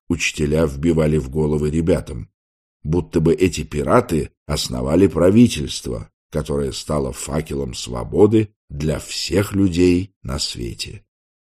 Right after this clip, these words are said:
И детям показывали статуи и картины этого воображаемого факела свободы.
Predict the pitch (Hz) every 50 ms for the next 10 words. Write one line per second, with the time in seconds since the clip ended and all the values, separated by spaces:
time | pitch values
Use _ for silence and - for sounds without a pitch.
0 | _ _ _ _ - 80 87 85 73 73 87 107 117 127 143 131 127 135 113 -
1 | 76 80 82 85 98 101 107 113 117 110 - - - 104 95 92 87 82 - 92
2 | 90 87 87 90 90 87 _ - - 92 98 - 123 123 135 - - - 90 90
3 | 85 82 85 87 87 85 80 80 82 80 78 80 82 80 82 80 78 78 76 82
4 | 82 80 76 71 78 80 80 78 78 78 78 78 78 78 76 - 80 78 76 -
5 | 78 73 73 67 - - 78 73 71 67 73 73 69 64 67 67 64